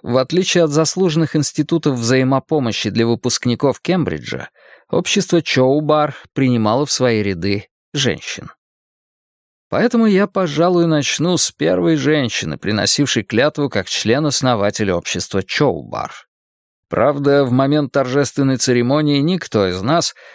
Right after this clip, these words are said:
включая упомянутую даму девяти лет от роду, не воспринимал ее как женщину. Нашу подругу звали Изабель, и, по ее собственным уверениям, она была рождена для сцены.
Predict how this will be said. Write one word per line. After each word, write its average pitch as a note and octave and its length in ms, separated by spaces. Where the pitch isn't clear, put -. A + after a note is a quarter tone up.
включая C3+ 520
упомянутую A#2 680
даму B2 360
девяти C#3 400
лет B2+ 240
от A#2+ 200
роду, A2 340
не G3 120
воспринимал F#3+ 640
ее D#3+ 180
как D#3 220
женщину. G#2+ 640
Нашу G3 440
подругу E3+ 520
звали D3 640
Изабель, B2+ 720
и, C#3+ 100
по - 100
ее D#3 240
собственным C#3 600
уверениям, D3+ 640
она C3+ 240
была E3 300
рождена G#2+ 500
для E2+ 220
сцены. - 560